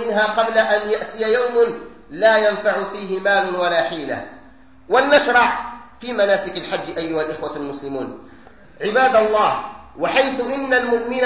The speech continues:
مأمور بأن يكون كالشامة بين الناس، لقوله صلى الله عليه وسلم: "كونوا كالشامة بين الناس"،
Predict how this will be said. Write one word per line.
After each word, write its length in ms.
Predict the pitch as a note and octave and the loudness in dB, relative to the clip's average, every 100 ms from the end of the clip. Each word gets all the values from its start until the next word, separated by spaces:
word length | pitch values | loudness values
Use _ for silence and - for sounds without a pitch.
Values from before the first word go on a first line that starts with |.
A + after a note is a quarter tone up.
| A#3+ | 2
مأمور 580 | A#3 A3 C4 C4 A#3 G3+ | 2 2 4 4 4 2
بأن 380 | G3 - C4 B3+ | -2 0 0 2
يكون 460 | A3+ A3+ C4+ A#3 | 0 0 0 0
كالشامة 760 | A3 G#3+ - A#3+ A#3 A3 G#3 G#3 | 2 0 0 4 6 4 0 0
بين 220 | G#3 G#3 | 2 4
الناس، 440 | G3 F#3+ A3+ G#3 G3+ | 2 4 4 4 2
لقوله 580 | G3 A3+ G#3+ G3 G3+ F#3+ | -2 0 0 -2 -6 -6
صلى 200 | F#3+ F#3+ | -4 -4
الله 340 | F#3 F#3 F3 | -2 -2 0
عليه 420 | F3 F3+ F3+ E3+ E3+ | 0 0 -4 -6 -6
وسلم: 540 | E3 F#3 E3+ D#3+ E3+ | -6 -6 -6 -6 -6
"كونوا 260 | - B3 A3 | -6 -6 -6
كالشامة 520 | - A3 G#3+ G3 G3 | -2 -2 0 -4 -8
بين 180 | F#3 F#3 | -6 -4
الناس"، 360 | F3 F#3 F#3+ | 0 2 2